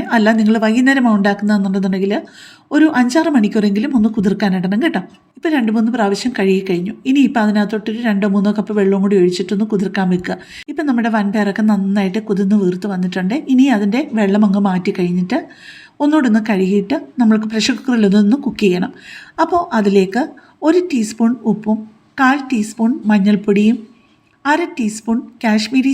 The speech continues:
ചില്ലി പൗഡറും ഒരു ഒന്നര കപ്പ് വെള്ളം കൂടി ഒഴിച്ച് ഇതെല്ലാം കൂടെ നന്നായിട്ടൊന്ന് ഇളക്കി യോജിപ്പിച്ചിട്ട് മീഡിയം ഫ്ലെയിമിൽ മൂന്ന് അല്ലെങ്കിൽ മാക്സിമം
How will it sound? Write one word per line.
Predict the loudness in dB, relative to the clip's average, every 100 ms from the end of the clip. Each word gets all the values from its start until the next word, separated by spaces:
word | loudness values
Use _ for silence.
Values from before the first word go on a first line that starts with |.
| -2
ചില്ലി | -2 0 0
പൗഡറും | -2 -2 -2 -4 -8 -20 -16 -4
ഒരു | -2 -2
ഒന്നര | -2 -2
കപ്പ് | -2 -2 0
വെള്ളം | 0 0
കൂടി | 0 0 0
ഒഴിച്ച് | -2 -4 -8 -4
ഇതെല്ലാം | -2 0 0
കൂടെ | 0 0
നന്നായിട്ടൊന്ന് | -2 0 0 0 -2 -2 -2
ഇളക്കി | -4 -2 0
യോജിപ്പിച്ചിട്ട് | 0 0 -2 -4 -4 -4 -6 -6 -6 0
മീഡിയം | 2 2 -2 -2
ഫ്ലെയിമിൽ | 0 2 0 -2 0 2
മൂന്ന് | 4 4 2 -2 -2
അല്ലെങ്കിൽ | 0 2 2 2
മാക്സിമം | 0 -2 -2 0